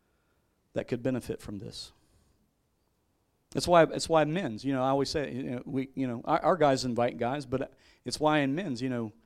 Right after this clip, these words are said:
you know, you know, "I know a guy that could benefit from this. I know somebody that would be okay with this." It's because we're, we're working to pull people in. Amen?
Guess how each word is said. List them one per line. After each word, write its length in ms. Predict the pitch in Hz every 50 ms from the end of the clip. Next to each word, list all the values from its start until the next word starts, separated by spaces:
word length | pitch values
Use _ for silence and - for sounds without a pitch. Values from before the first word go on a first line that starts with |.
| _ _ _ _ _ _ _ _ _ _ _ _ _ _ _ _
you 440 | - - - - - - - - 131
know, 240 | 131 123 107 107 - _ _ _ _ _ _ _ _ _ -
you 100 | 117 127
know, 140 | 135 139
"I 80 | 135 165
know 180 | 202 208 175 156
a 60 | 139
guy 240 | 123 127 120 117 113
that 120 | 113 -
could 160 | - 120 107 104
benefit 380 | 113 107 104 - - - -
from 180 | - 104 98 98
this. 340 | 98 104 110 - - - _ _ _ _ _ _ _ _ _ _ _ _ _ _ _ _ _ _ _ _ _ _ _
I 80 | - 143
know 100 | 180 180
somebody 400 | 139 - - 135 127 127 120 120
that 160 | 113 117 120 -
would 160 | 120 120 117
be 180 | 135 131 131
okay 420 | 127 131 127 - - - 127 123 117
with 280 | 107 110 107 - -
this." 480 | - 107 107 113 - - - - - - _ _ _ _ _ _ _ _ _ _ _ _ _ _ _ _ _ _ _ _ _ _ _
It's 120 | - - -
because 320 | - 139 - 156 143 -
we're, 240 | 135 143 143 135 135 -
we're 220 | - 135 139 139 135
working 520 | 123 131 156 180 175 165 - 143 127 120
to 100 | - 120
pull 200 | - - 131 120
people 400 | - - 127 113 - 117 110 110
in. 160 | 104 98 104 92 _ _ _ _ _ -
Amen? 380 | 131 123 123 131 131 131 135